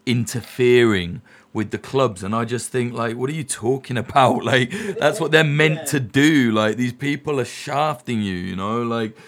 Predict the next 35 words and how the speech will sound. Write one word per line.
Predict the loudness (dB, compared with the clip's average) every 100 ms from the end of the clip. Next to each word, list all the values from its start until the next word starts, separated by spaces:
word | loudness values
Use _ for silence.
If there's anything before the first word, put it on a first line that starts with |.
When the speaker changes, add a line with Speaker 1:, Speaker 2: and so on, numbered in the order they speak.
| -20 -2
Speaker 1:
well, | 2 4
one | 6
of | 6
the |
best | 6 4 4 -2
situations | -6 -4 0 4 4 2 0
I've | 2
ever | 0 -2
been | 0 0
in, | 2
I |
went | 2 0 0
to | 0
watch | 0 -2
Wigan | -6 0 0 2 2
away. | 2 4 4 4 2 -2
Like, | -2 -2
my | -2
best | -2 -4 -4
friend | -4 -4 -4
is | -8
from | -6 -4
Wigan, | -2 -2 -4 -6 -10 -18 -10
and | -4 -2
a |
friend | 2 2 2
of | 2
ours, | 4 4 2 -2
um, | -2 0 0 -2 -4 -6 -8
she, | -12 -12 -6 -6 -6
she | -2
was | 0 2
over | 2 2
from | -2 -4
Australia. | -6 -4 -2 0 0 -4